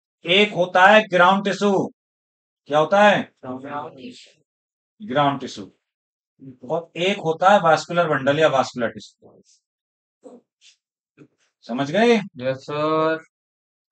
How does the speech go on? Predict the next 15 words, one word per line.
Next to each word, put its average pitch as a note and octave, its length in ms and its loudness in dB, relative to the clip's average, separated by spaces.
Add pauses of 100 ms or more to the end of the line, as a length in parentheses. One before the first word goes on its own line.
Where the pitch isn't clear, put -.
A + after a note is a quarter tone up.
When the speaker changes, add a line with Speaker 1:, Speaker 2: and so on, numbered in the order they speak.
(100)
Speaker 1:
अब F#3 340 2
ground F3 380 4
tissue G#3 260 -4
में G#3+ 120 0
यहाँ F#3 280 4
पर G3+ 120 2
नाम F3+ 220 4
है A3+ 120 2
mesophil। F#3 560 2 (240)
क्या D3 140 -2
नाम F#3 140 -2
है G3 80 -2
उसका? A3+ 240 0 (420)
Speaker 2:
Mesophil। D3+ 680 -10 (220)
Speaker 1:
Mesophil। B2+ 540 -6